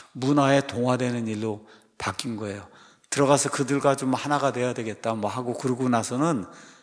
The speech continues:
결국은 그들과 진짜 하나로 문화가 돼서 경배와 찬양이라든지 예배 드리는데 각종 세상의 모든 것들을 뭐 드라마를 가져오고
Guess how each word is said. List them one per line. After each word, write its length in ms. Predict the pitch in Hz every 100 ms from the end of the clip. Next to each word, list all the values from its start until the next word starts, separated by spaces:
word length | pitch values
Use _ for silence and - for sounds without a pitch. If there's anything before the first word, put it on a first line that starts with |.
| -
결국은 480 | 123 127 135 143 139
그들과 400 | 151 135 139 139
진짜 320 | 131 120 123
하나로 500 | - 160 151 139 127
문화가 400 | 110 117 117 117
돼서 720 | 107 104 - 110 120 107 - - - - -
경배와 480 | - 127 127 127 120
찬양이라든지 880 | 117 135 139 135 123 117 110 101 113
예배 300 | 127 127 135
드리는데 580 | 127 123 117 110 120 120 - - - _ - -
각종 500 | - - - 208 170
세상의 440 | 151 143 151 147
모든 300 | 131 131 139
것들을 340 | 127 127 123
뭐 200 | 110 113
드라마를 540 | 117 - 117 120 127 120
가져오고 800 | 117 113 123 117 98 117 120